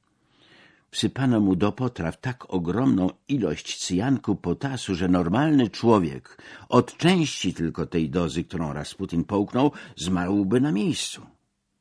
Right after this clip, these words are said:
Dopiero po kolacji Rasputin zmiarkował, że jest otruty.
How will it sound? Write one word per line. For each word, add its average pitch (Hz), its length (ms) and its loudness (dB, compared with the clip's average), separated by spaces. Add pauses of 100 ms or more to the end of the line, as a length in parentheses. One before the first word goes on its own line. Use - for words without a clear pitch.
(1040)
Dopiero 113 320 0
po 101 140 -6
kolacji 92 400 -4
Rasputin 78 520 -6
zmiarkował, 78 520 -8
że 67 140 -10
jest 73 220 -8
otruty. - 640 -12